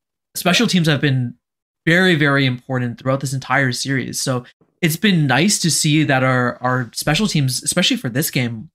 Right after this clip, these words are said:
Speaker 1: look pretty good. Our, our P K especially, right? Mikheyev, we, I mentioned him earlier, right? But, um, I believe this was in the second period, or second or third period.
Speaker 2: That was
Speaker 1: Uh,
Speaker 2: the first
Speaker 1: no,
Speaker 2: period.
Speaker 1: first period. Okay.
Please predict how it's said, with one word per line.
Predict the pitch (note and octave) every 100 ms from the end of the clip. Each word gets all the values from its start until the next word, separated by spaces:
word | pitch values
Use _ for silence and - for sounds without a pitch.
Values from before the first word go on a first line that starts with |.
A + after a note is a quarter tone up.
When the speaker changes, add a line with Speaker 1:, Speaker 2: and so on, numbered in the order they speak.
| _
Speaker 1:
look | B2 B2+ F3 F3+
pretty | - D#3
good. | B2+ F3+
Our, | A2 C3+
our | C#3
P | C#3 A#3+
K | A#3+ D#3
especially, | C3+ - D#3+ - A#2
right? | A#2 C#3
Mikheyev, | C3+ - F3+ F#3+ C3
we, | C3+ B2+ - _ _
I | C#3+
mentioned | C3+ F3+ G3
him | D3
earlier, | B2+ F#3+ C#3+ G#2+
right? | A#2 B2
But, | B2+
um, | A#2+ A#2+ A#2
I | C3+
believe | D3 F3+
this | E3+
was | D3+ C3+
in | C3+
the | B2
second | A#2 - E3+ G#3+ F#3+
period, | B2+ A2+ A2+ - -
or | D3 D#3
second | C#3+ F3+ D#3+
or |
third | C3+ D#3 E3+
period. | B2+ A2 - _ _ _ _ _ -
Speaker 2:
That |
was | C#3+
Speaker 1:
Uh, |
Speaker 2:
the | C#3
first |
Speaker 1:
no, | D#3+ B2+
Speaker 2:
period. | G#2 G2+ _ _
Speaker 1:
first | D3+
period. | C3 A2+
Okay. | C3+ B2+ -